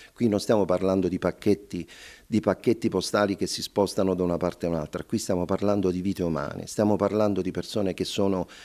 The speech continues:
vittime di soprusi, vittime di violenze, vittime di, di tragedie che sono difficili da comprendere se non si vivono da vicino. Bisogna avere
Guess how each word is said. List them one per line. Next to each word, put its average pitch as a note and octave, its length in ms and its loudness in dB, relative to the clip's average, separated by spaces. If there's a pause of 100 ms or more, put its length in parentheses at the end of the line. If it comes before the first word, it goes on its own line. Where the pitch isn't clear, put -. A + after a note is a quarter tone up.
(120)
vittime A2 520 0
di F2 100 -4
soprusi, G2+ 640 -2
vittime G2 420 0
di F2+ 120 -2
violenze, G2 680 2
vittime G2+ 640 0
di, F#2 260 -4 (300)
di G#2+ 120 2
tragedie A2 560 2
che G2+ 120 0
sono G#2+ 400 2
difficili G#2 420 -2
da F#2+ 120 4
comprendere G2 580 2
se F#2+ 120 -2
non G2 140 2
si - 140 -6
vivono F2+ 340 -4
da F2 140 -4
vicino. E2+ 460 -10
Bisogna G2+ 420 0
avere G2 360 0